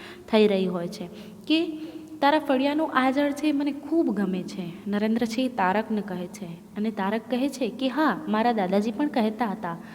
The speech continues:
કે વૃક્ષ હોય ત્યાં હવા કેવી રહે છે? સ્વચ્છ રહે છે." અને નરેન્દ્ર કહે છે કે "હા, એ સાચી વાત છે, કારણ કે વૃક્ષો છે એ વરસાદ લાવવામાં પણ આપણને મદદ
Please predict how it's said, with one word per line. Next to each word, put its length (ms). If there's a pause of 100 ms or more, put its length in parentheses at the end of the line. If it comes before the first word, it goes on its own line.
(300)
કે 100
વૃક્ષ 420 (120)
હોય 180 (300)
ત્યાં 240
હવા 220
કેવી 280
રહે 200
છે? 280 (340)
સ્વચ્છ 500
રહે 280
છે." 220 (840)
અને 160
નરેન્દ્ર 340
કહે 260
છે 180
કે 180
"હા, 260 (1000)
એ 280 (100)
સાચી 280
વાત 220
છે, 160
કારણ 220
કે 120
વૃક્ષો 420
છે 140
એ 40
વરસાદ 500
લાવવામાં 560
પણ 140
આપણને 400
મદદ 500